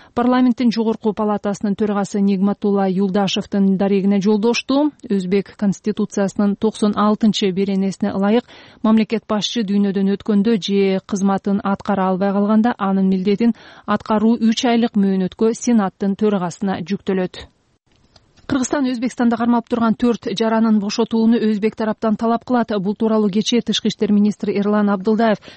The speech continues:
Германияда өтүп жаткан Европадагы коопсуздук жана кызматташтык уюмунун жыйынында айтты. Ал кыргыз-өзбек чек арасындагы соңку окуяларга байланышкан маселени көтөрдү.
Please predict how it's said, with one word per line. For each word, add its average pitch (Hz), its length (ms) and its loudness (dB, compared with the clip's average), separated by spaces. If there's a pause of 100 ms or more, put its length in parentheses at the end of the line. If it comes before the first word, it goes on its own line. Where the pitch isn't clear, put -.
Германияда 240 540 2
өтүп - 180 -6
жаткан 202 280 -4
Европадагы 202 580 -2
коопсуздук 208 500 -2
жана 196 200 -2
кызматташтык 208 600 -2
уюмунун 202 400 2
жыйынында 190 440 0
айтты. 185 320 -2 (320)
Ал 226 160 0
кыргыз-өзбек 226 640 0
чек 208 160 2
арасындагы 196 500 0
соңку 214 380 2
окуяларга 196 480 0
байланышкан 196 500 0
маселени 196 460 2
көтөрдү. 196 480 2